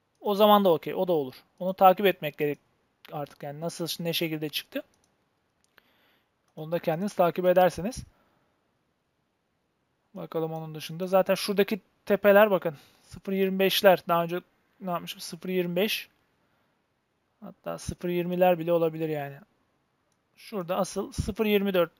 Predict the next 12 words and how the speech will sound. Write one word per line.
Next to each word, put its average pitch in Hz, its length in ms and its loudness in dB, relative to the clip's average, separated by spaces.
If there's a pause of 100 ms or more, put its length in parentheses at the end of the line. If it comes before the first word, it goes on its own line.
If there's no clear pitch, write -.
(100)
yirmi 202 260 -6
dört 214 160 -2
sent. 196 280 -2 (1120)
Güzel 180 360 4
direnç 180 320 0
olur. 160 200 -6 (1120)
Şunu 170 320 -14
düzelteyim. 170 540 -2 (3750)
Sıfır - 380 -8
yirmi 160 280 -4
dört 160 180 -4
sent. 175 260 -12